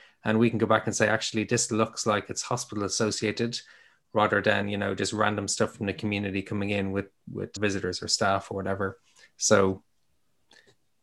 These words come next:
yeah, we can provide useful information as bioinformaticians, as long as, you know, there's no contamination and the bioinformatics is done correct. And, you know, you're not just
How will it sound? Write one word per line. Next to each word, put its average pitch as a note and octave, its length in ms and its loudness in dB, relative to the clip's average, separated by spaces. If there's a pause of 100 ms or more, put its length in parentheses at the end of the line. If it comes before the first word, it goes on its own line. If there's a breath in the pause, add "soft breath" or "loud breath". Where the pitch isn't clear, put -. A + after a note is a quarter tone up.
yeah, F#2+ 220 0
we A#2 140 4
can A#2 160 0
provide G#2+ 320 4
useful G#2 300 0
information G2+ 440 -2
as G2 80 -4
bioinformaticians, G2+ 840 -2
as A2+ 140 2
long C3+ 180 4
as, B2 220 2
you A#2 100 2
know, G2 200 0
there's A2 180 0
no A2 80 2
contamination G#2+ 800 0
and F#2+ 180 -2
the F#2+ 60 -8
bioinformatics B2+ 520 0
is G2+ 100 -2
done G2 140 -2
correct. - 540 -8
And, A2 280 -12
you A2+ 140 -2
know, G2 220 -2
you're G#2 160 -2
not A#2 180 2
just - 480 -4